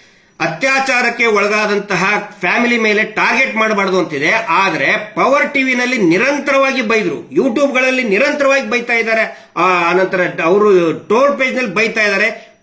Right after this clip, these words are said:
ಪೊಲೀಸ್ನವರು ಸೋಮೋಟೋ ಕೇಸ್ ದಾಖಲಾಗಬೇಕಾಗಿತ್ತು, ಯಾರೊಬ್ರು ಕೂಡ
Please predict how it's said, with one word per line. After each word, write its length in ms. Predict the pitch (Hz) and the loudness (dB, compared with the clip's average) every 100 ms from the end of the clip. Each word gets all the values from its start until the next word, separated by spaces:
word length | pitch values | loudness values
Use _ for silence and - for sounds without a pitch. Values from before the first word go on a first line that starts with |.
| - | 0
ಪೊಲೀಸ್ನವರು 680 | 214 240 233 - 208 208 220 | 2 4 2 0 2 4 2
ಸೋಮೋಟೋ 540 | - 220 226 214 214 | 2 2 2 2 0
ಕೇಸ್ 300 | - 196 156 | 0 -2 -2
ದಾಖಲಾಗಬೇಕಾಗಿತ್ತು, 1120 | 147 175 175 156 139 131 131 120 120 147 151 - _ | -4 -2 -2 -2 -4 -6 -6 -8 -8 -8 -8 -12 _
ಯಾರೊಬ್ರು 540 | 123 160 202 196 180 180 | -2 0 2 0 0 -2
ಕೂಡ 200 | 190 | 0